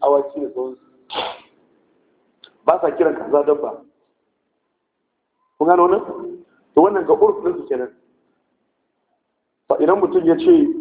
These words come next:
ba zai hau dabba ba, sai ya hau jimina, ba zai kafara ba.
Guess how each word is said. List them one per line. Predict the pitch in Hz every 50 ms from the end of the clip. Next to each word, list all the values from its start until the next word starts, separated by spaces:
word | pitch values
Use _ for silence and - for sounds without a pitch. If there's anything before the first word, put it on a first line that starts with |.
| - -
ba | 143 143
zai | 151 185
hau | 175 151 151 156 156
dabba | 151 165 160 - 147 135 123
ba, | 123 123 120 - - _ _ _ _ _ _ _ _ _ _ _ _ _ _ -
sai | 175 175
ya | 170 170
hau | 165 170 175 180 180 175
jimina, | 180 156 147 143 147 151 147 139 - - - - - - _ _ _ _ _ _ _ _ _ _ _ _ _ _ _ _ _ _ _ _ _ _ _ _ 147 147 135 135
ba | 139 151
zai | 180 185 180
kafara | 165 147 - 151 151 147 127
ba. | 113 113